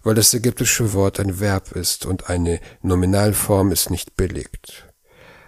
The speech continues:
Eine andere und bessere Interpretation kommt aus den Texten von Mari.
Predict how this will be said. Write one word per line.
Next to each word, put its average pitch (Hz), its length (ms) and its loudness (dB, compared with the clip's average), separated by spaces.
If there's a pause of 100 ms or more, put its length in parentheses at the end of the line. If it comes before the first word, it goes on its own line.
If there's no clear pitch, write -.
Eine 123 200 4
andere 160 340 6
und 139 220 4
bessere 95 460 2
Interpretation 107 1160 0
kommt 98 460 -2
aus 92 240 -4
den 90 260 -6
Texten - 520 0
von 104 320 0 (220)
Mari. 95 720 -2